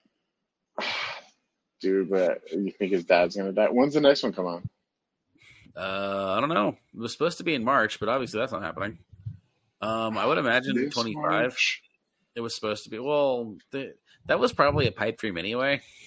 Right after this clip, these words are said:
Speaker 2: Um, 'cause
Speaker 1: Why?
Speaker 2: from what I, from, well, from what, what I've,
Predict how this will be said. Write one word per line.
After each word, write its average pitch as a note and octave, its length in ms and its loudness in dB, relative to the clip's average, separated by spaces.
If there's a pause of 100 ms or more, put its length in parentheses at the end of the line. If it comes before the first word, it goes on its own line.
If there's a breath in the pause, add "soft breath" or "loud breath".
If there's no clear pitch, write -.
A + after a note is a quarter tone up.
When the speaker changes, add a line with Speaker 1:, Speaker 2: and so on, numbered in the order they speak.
(1200 loud breath)
Speaker 2:
Um, A2 240 0
'cause A#2 200 6
Speaker 1:
Why? G#2+ 60 2
Speaker 2:
from C#3+ 100 -4
what D3+ 120 0
I, - 20 0 (260)
from, B2+ 220 -8
well, B2 300 2
from B2+ 180 -8
what, D2+ 260 -10
what B2+ 120 0
I've, A#2+ 140 0